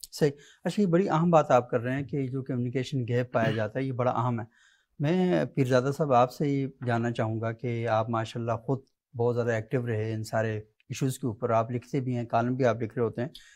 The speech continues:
मुझे ये बताइएगा कि ये जो पुल बांधने का काम होता है, ये तो असल मीडिया का होता है ना, कि मीडिया एक पुल बांधता है कि शहरियों के, समाज के मसाइल क्या हैं,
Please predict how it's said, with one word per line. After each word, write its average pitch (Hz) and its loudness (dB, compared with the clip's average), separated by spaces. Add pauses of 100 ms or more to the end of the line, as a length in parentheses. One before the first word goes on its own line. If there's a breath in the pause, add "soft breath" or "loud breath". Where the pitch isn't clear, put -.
(360 soft breath)
मुझे 175 2
ये 233 2
बताइएगा 151 2
कि 185 -2 (240)
ये 175 4
जो 190 6
पुल 226 6
बांधने 156 6
का 147 4
काम 120 6
होता 110 -2
है, - -16 (340)
ये 190 0
तो 196 0
असल 190 0
मीडिया 151 10
का 127 6
होता 113 2
है 113 -4
ना, 202 -10 (340)
कि 143 -2
मीडिया 135 4
एक 147 0
पुल 147 4
बांधता 120 2
है 117 2
कि 123 -2 (220)
शहरियों 131 0
के, 113 -4
समाज 120 2
के 127 -2
मसाइल 117 0
क्या 120 -2
हैं, 113 -4